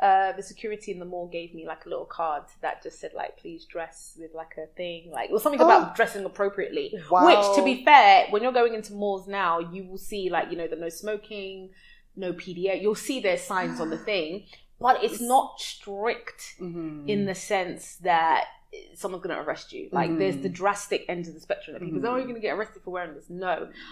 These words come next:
Speaker 1: Um, I just think there's rules and guidance to follow.
Speaker 2: Mm-hmm.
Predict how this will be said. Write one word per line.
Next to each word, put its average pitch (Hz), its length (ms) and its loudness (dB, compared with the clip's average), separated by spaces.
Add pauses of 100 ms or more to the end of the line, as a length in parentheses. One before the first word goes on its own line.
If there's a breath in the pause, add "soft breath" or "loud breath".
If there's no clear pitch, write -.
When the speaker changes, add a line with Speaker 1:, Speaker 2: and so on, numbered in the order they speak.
(180 loud breath)
Speaker 1:
Um, 208 320 6
I 202 100 -4
just 254 200 -6
think 277 160 -6
there's 277 180 -6
rules 208 320 -8
and 180 340 -12
guidance 180 720 -4
to 165 120 -12
follow. 185 600 -6
Speaker 2:
Mm-hmm. 302 260 -10